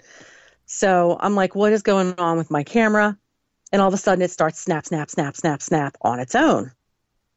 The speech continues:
And I'm like, "Guys, come on. I'm getting creeped out. <laughs> Where are you?" And they must have all spread out, 'cause I know several people were down in the triangle and they had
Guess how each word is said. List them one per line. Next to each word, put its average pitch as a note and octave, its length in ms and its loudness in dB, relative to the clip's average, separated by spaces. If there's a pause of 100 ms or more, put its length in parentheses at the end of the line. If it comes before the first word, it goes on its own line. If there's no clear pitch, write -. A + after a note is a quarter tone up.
(800)
And A3+ 180 4
I'm A#3+ 100 2
like, A3 260 2
"Guys, F#4 600 2
come E4+ 240 2
on. F#4 540 4 (500)
I'm G#3+ 140 -2
getting C#4 280 2
creeped E4 500 2
out. G4 440 4 (140)
<laughs> C4 440 2 (440)
Where D4+ 240 4
are C5 280 2
you?" E4+ 640 4 (480)
And A#3 140 4
they D#4+ 120 8
must C4+ 280 4
have - 140 2
all F#3+ 220 4
spread F#3 340 -2
out, C3+ 300 0
'cause F#3+ 160 -6
I F#3+ 60 2
know G3 120 0
several F#3+ 360 0
people F#3+ 280 0
were F3+ 120 2
down F3 220 4
in E3+ 60 2
the E3 60 0
triangle D#3+ 500 0
and D#3 140 2
they E3+ 180 4
had D#3+ 280 -4